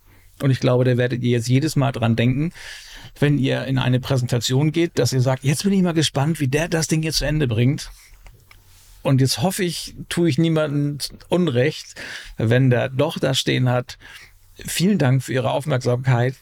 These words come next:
und das ist dann kein Profi. Wahrscheinlich gibt's auch super, super Vollprofis und auch Leute, die das,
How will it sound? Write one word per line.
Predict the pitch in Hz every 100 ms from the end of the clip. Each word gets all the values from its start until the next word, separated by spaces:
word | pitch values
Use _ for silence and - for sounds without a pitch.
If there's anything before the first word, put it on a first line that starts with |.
| _
und | 127 127
das | 123
ist | - -
dann | 127
kein | 135 127
Profi. | 127 139 143 - 113 98
Wahrscheinlich | 113 123 123 120 -
gibt's | 131 - -
auch | 117 117 -
super, | - 139 135 175 139
super | 127 147 127 117
Vollprofis | - 143 151 - 127 - 127 113
und | 127
auch | 117 113
Leute, | 131 131
die | 123
das, | 123 123